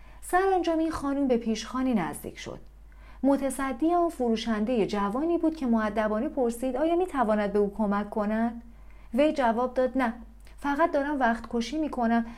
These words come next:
تا باران بند بیاید و به خانه بروم.» مرد جوان با لبخندی گفت: «بسیار خوب خانم،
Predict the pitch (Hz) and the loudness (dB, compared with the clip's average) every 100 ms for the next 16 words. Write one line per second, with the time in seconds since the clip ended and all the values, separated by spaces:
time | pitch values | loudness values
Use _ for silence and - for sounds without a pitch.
0 | - - 220 202 196 180 170 202 285 349 | -8 0 2 4 2 0 -2 -2 0 0
1 | 339 330 311 311 247 220 196 170 156 113 | 2 2 2 2 0 0 -2 -2 -4 -8
2 | 139 120 170 - - - - - - - | -8 -10 -12 -14 -20 -20 -20 -20 -20 -20
3 | - 220 220 233 240 233 185 214 226 180 | -4 0 0 2 0 0 0 2 2 2
4 | 170 170 - 208 226 226 220 233 233 - | 0 -2 -4 0 0 2 2 2 2 0
5 | 214 208 - 233 294 247 214 208 196 | 0 0 -2 0 0 0 -2 -2 -4